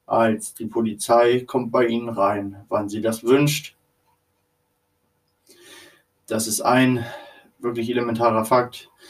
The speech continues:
Des Weiteren ist die, ist das Recht auf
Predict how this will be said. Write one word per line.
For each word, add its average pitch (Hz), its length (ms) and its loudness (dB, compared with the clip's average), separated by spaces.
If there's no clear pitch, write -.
Des - 120 -8
Weiteren 113 680 4
ist - 340 -8
die, 104 480 -4
ist - 140 -6
das 107 180 -2
Recht 120 260 2
auf 110 320 -4